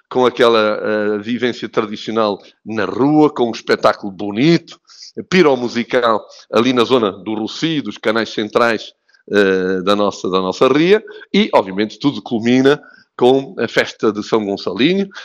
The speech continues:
eh, que termina no dia treze de janeiro, e aí termina,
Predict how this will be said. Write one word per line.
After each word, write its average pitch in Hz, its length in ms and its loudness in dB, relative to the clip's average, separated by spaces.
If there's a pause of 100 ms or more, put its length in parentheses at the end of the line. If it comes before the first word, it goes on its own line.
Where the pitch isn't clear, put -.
(140)
eh, 117 260 2
que 110 120 -14
termina 120 400 0
no 110 140 -4
dia 110 160 0
treze 127 360 2
de 87 120 -16
janeiro, 117 500 2
e 98 100 -4
aí 143 360 -2 (320)
termina, 120 600 0